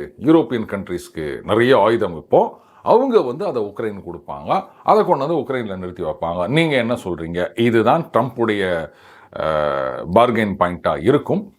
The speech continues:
ஏன்னா, அவரை பொறுத்த வரைக்கும் பிசினஸ். And ரஷ்யாவை பொறுத்த வரைக்கும், ரைட்,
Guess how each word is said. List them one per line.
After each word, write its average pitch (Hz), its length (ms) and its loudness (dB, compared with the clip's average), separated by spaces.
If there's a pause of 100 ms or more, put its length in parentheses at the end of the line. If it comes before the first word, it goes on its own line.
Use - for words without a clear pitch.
(260)
ஏன்னா, 101 40 6
அவரை 117 280 4
பொறுத்த 117 240 4
வரைக்கும் 113 460 0
பிசினஸ். 92 480 -2 (420)
And 135 280 4
ரஷ்யாவை 135 640 6
பொறுத்த 147 240 4
வரைக்கும், 143 560 0 (340)
ரைட், - 420 0